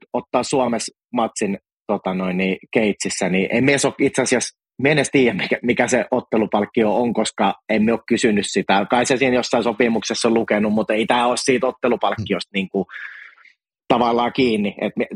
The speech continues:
Speaker 1: se, se raha, mitä me saa, niin tulee sit niinku yhteistyökumppaneilta ja tollasilta. Et, et, et, et se ei oo tosiaan, että siellä Gatesissa tai Gates Warriorsissa ei otella sen takia, että sieltä saa niin helvetin hyvää liksaa, vaan se on mietitty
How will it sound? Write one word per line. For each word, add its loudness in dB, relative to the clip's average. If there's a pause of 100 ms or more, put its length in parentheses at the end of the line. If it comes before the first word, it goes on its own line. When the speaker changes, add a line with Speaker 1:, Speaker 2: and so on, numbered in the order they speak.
Speaker 1:
se, 0
se 0
raha, 0
mitä -2
me 0
saa, 0
niin -4
tulee 0
sit -10
niinku 0
yhteistyökumppaneilta -2
ja 0
tollasilta. -2
Et, -6 (180)
et, -6 (320)
et, -10 (500)
et -6
se 0
ei 2
oo 0
tosiaan, 0
että -8
siellä 2
Gatesissa 0
tai 2
Gates 0
Warriorsissa 0
ei 2
otella 0
sen -4 (360)
takia, 2
että -4
sieltä -2
saa 0
niin -4
helvetin 0
hyvää 2
liksaa, 0
vaan 0
se -2
on 0
mietitty 0